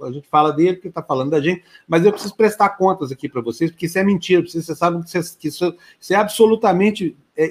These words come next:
inverídico, tá? Não é verdade. Não nos desabonaria ter um patrocinador aqui, nós fizemos uma opção lá pra trás de viver da monetização.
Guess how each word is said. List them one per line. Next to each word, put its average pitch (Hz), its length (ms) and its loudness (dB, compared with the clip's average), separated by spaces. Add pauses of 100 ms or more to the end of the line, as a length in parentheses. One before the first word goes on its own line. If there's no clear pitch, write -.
inverídico, 185 760 4
tá? 170 340 -2 (200)
Não 196 240 0
é 214 120 4
verdade. 147 560 0 (280)
Não 214 280 4
nos 226 200 2
desabonaria 170 600 -2
ter 180 100 -6
um 185 100 -4
patrocinador 170 720 -6
aqui, 170 260 -6
nós 170 240 -4
fizemos 170 260 -4
uma 165 180 0
opção 165 360 -4
lá 170 380 4
pra 160 160 -2
trás 151 520 -2 (320)
de 135 140 -10
viver 160 240 -2
da 165 140 -2
monetização. 175 960 -2